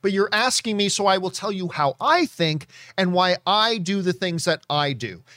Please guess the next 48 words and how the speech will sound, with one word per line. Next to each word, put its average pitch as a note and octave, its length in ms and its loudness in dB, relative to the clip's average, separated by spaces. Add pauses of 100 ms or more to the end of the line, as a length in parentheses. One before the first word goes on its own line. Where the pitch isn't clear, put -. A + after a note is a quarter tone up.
(100)
That E3+ 180 0
is E3+ 160 -2
not B3 380 2
me G3+ 180 0
telling G3 380 0
you F#3+ 140 -2
how E3+ 160 0
you're E3+ 260 4
supposed D#3+ 500 0
to D#3+ 80 0
conduct C#3+ 380 0
yourself C#3 400 0
or B2+ 80 0
handle C3 280 0
yourself A#2+ 380 -2
in C3 80 -4
any B2 140 -2
way, A#2+ 140 0
shape, A#2 280 -4
or A#2+ 60 -6
form. A#2 380 -6
I'm D3+ 100 -4
just E3+ 140 -6
telling G#3+ 180 0
you A3 140 -2
how A#3 180 2
I G3+ 160 2
think F#3+ 360 -4 (360)
and D3 460 -2
kind D3+ 160 0
of D3+ 60 0
my C#3+ 120 4
approach B2+ 320 -2
to A#2 80 -4
it. F#2 80 -6
That's D3+ 240 0
all. F#2+ 220 -6 (580)
But - 100 -20
damn, G3+ 240 -2
look A#3+ 160 -4
at F3+ 80 -8
me. C#3 420 -6 (180)
Holy G#3+ 260 -10
shit, - 460 -4
I - 120 -8
am F#2+ 120 -16
sexy. - 500 -6 (140)
Anyway, F#3+ 240 0